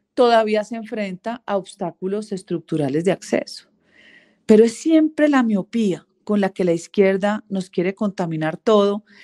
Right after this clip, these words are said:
y la falta de valor civil de este lado para poder desenmascarar los propósitos y trabajar sobre un mismo objetivo. Yo sí creo que falta una reforma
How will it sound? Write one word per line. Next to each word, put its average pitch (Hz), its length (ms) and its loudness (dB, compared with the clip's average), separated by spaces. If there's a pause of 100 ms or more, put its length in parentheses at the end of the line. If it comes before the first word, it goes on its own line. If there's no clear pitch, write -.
(240)
y 262 180 2
la 214 220 2
falta 208 500 -2
de 175 120 -4
valor 156 300 -4
civil 170 380 -10
de 170 80 -2
este 175 260 -4
lado 160 380 -4 (380)
para 185 300 4
poder 160 300 0
desenmascarar 180 1120 -2
los 220 160 -12
propósitos 202 880 -4 (340)
y 262 220 6
trabajar 202 840 2 (180)
sobre 190 380 -6
un 196 100 -6
mismo 202 300 -4
objetivo. 196 540 0
Yo 196 400 4
sí 190 280 -6
creo 180 440 2 (400)
que 196 160 4
falta 180 480 0
una 180 180 -4
reforma 160 680 -4